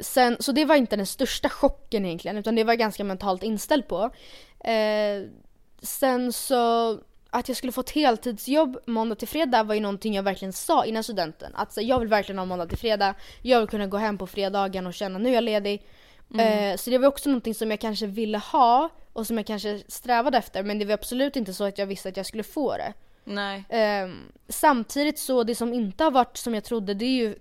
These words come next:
Speaker 1: kanske framförallt att jag var väldigt inställd på att det bara skulle bli ett år och att det här året har gett mig möjlighet att, ja, men jobba med mina och våra
Speaker 2: Mm.
Speaker 1: gemensamma sociala medier så att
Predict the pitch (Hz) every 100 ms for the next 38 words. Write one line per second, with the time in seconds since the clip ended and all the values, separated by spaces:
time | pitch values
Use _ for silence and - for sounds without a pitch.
0 | - 226 202 208 214 196 226 254 208 214
1 | 208 208 202 214 202 185 233 202 196 196
2 | 190 - 208 190 269 240 202 - 185 190
3 | 196 - - - - - 214 220 196 247
4 | - - 254 220 196 - 208 190 190 190
5 | - - - _ - - 220 285 - 226
6 | 208 214 208 202 214 247 233 - - 190
7 | _ - - - - - - - - -
8 | 262 254 247 208 233 240 226 208 196 185
9 | 120 - - _ - - _ - 220 208
10 | 185 190 - 208 - 220 196 220 190 180
11 | 190 214 214 202 196 190 190 196 190 202
12 | - 220 214 202 196 190 185 190 190 -
13 | - - - - - - _ - - 233
14 | 208 -